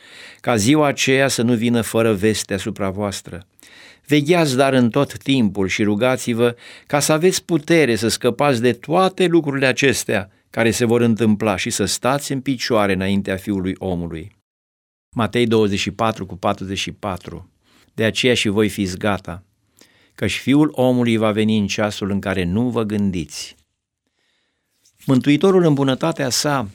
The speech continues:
a pregătit pe ucenici, dar ne pregătește și pe noi prin cuvântul profetic ce l-a rostit, să fim pregătiți pentru final. Un final care poate să fie unul personal atunci când trecem la odihnă,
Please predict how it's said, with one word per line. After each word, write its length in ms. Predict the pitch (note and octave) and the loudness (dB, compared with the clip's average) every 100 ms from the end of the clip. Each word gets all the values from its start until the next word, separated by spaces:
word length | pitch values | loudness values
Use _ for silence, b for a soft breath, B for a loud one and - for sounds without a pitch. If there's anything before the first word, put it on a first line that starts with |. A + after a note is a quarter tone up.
| - | -16
a 140 | - A2+ | -8 -2
pregătit 440 | A#2+ A#2 A#2+ C#3+ | 0 0 0 0
pe 100 | - | 0
ucenici, 920 | C3 A#2+ B2+ B2 B2+ - - - - _ - | -2 -2 -2 0 0 -2 -8 -10 -18 _ -4
dar 140 | G#2+ | 0
ne 100 | A2 | 0
pregătește 680 | G#2+ G#2+ G#2+ A#2 A2 - A2 | 0 0 0 0 -2 -2 -4
și 300 | - - A2 | -2 -4 -6
pe 220 | - A2 | -2 0
noi 360 | G2+ C#3 F3 D3+ | 0 0 -2 -4
prin 180 | B2+ | -6
cuvântul 460 | A#2 G#2+ A2 G#2+ G2+ | -4 -2 -2 -2 -4
profetic 580 | F2+ G#2 - G#2+ F#2+ G2+ | -2 -4 -2 -4 -4 -8
ce 100 | - | -6
l-a 120 | G2+ | -4
rostit, 540 | G2 G2 - F#2 F2 _ B B B B B | -4 -6 -6 -8 -8 _ B B B B B
să 160 | - | -6
fim 240 | G#2 A#2+ B2+ | -2 0 0
pregătiți 720 | A#2+ A2 A2 - E3 D3+ - | 2 2 0 -2 -6 -4 -4
pentru 280 | A2 G2+ | -4 -4
final. 580 | G2 G#2 F#2 F2+ D2+ - _ _ b b b b b | -6 -4 -2 -4 -8 -14 _ _ b b b b b
Un 140 | D#3 | 0
final 380 | D3 D#3 D3 C#3 | 2 2 4 2
care 240 | C3 A#2+ | 2 0
poate 180 | A2+ A#2+ | 2 -2
să 80 | - | -2
fie 140 | G#2+ | -4
unul 160 | A#2+ A2+ | -2 -2
personal 640 | G2 G2 - G2+ G2 A#2 | 0 -2 -2 -4 -2 -2
atunci 340 | A#2 - G#2+ G2 | -2 -2 -4 -2
când 180 | G#2+ F#2+ | -4 -2
trecem 320 | G2+ F#2+ G2+ | -2 -2 -2
la 100 | G2 | 0
odihnă, 600 | F#2+ G#2 A2 C#3 D3+ | -2 -4 -6 -8 -10